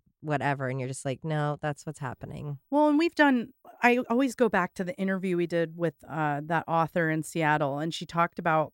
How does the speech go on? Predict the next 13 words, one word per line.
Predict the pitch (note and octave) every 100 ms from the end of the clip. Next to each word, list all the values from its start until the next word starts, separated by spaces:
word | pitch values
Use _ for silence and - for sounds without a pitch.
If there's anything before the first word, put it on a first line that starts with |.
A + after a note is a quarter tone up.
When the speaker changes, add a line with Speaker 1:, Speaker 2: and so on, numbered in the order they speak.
| _ -
Speaker 2:
um, | D3+ D#3+
Ted | - F3 D#3+
Bundy | D#3+ D#3 D3
and | D3+
how | D3+ D#3 D3 - _ _
everyone | F3+ F#3+ A3+ G#3+ G3+
descri-, | F#3 - - E3+ E3
anyone | A3+ B3+ B3
who | A3
survived | - G3 E3 D#3+ D3+ C#3 C3+ -
being | D#3+ D3+
around | D3+ D3+ D3+ C#3+
him | D3+ D3+